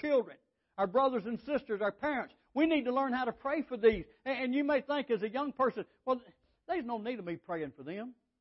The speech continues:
They're gonna have their way anyhow." Yeah, there's a need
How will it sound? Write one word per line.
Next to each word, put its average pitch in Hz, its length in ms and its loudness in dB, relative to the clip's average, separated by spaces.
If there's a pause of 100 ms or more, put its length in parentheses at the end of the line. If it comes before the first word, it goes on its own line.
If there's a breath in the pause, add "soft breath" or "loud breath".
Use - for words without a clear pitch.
(640)
They're 220 120 0
gonna 208 220 2
have 180 160 -4
their 190 140 4
way 180 300 2
anyhow." 131 460 -8 (1300)
Yeah, 277 220 0
there's 254 200 -4
a 240 60 -6
need 247 420 -2